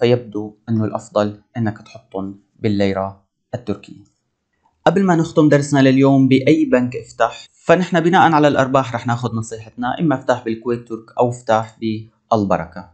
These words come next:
بس هذا ما بيعني إنك إذا فتحت بباقي البنوك هذا أمر سيء. لا، لا، لا، كلهم خير وبركة، كلهم مناح، إلا أنه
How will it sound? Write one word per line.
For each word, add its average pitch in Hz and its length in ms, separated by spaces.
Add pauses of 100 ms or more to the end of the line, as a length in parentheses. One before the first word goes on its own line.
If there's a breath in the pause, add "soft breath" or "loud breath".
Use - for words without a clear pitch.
بس 143 240
هذا 147 140
ما 147 120
بيعني 120 300
إنك 113 240
إذا 110 100
فتحت 120 360
بباقي 110 300
البنوك 107 460 (280)
هذا 107 260
أمر 101 160
سيء. 110 480
لا، 147 160
لا، 120 140
لا، 101 280
كلهم 117 300
خير 110 220
وبركة، 113 520
كلهم 113 300
مناح، 123 380
إلا 135 200
أنه 104 280